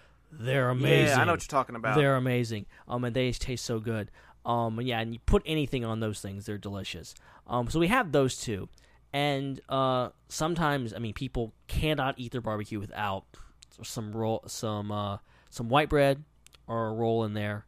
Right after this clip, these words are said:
Speaker 1: Uh, I personally prefer rolls, but some people like things. Some people make rib sandwiches out of, uh, the bread we give 'em.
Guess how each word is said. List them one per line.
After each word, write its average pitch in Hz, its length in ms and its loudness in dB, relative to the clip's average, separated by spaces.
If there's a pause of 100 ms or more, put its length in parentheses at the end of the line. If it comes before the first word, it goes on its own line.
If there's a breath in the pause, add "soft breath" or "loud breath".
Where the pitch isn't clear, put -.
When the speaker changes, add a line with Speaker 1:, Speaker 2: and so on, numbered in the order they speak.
(200 soft breath)
Speaker 1:
Uh, 101 100 -6
I 180 140 2
personally 123 460 4
prefer - 320 -8
rolls, 104 360 -2
but - 120 -16
some 113 120 -8
people 107 360 -10 (160 soft breath)
like 110 160 -4
things. 117 180 -6
Some 156 140 2
people 240 240 -4 (120)
make 127 440 0
rib 135 240 2
sandwiches 156 560 -2 (120)
out 110 400 0
of, 110 380 -2 (400 soft breath)
uh, 113 240 2
the 113 100 -2
bread 135 280 4
we 117 60 -4
give 90 180 -8
'em. - 100 -14